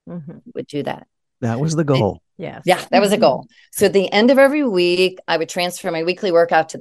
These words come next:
Speaker 2: this small little box with my heart rates and all the things. And what happened is it was a, like, a long-term vision with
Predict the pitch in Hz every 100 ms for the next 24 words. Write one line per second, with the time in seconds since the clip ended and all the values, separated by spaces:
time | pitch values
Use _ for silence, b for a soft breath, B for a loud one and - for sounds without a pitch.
0 | - 147 - 214 240 226 202 185 190 185
1 | 175 - - b b _ 139 - 151 143
2 | 214 - 170 180 - - 131 - 175 185
3 | 196 185 165 165 165 - b b _ -
4 | 160 156 151 156 143 - _ _ 165 170
5 | 220 294 214 180 165 185 175 175 175 156
6 | - _ _ _ 170 170 165 160 165 185
7 | 240 240 247 190 156 165 175 196 196 196
8 | 196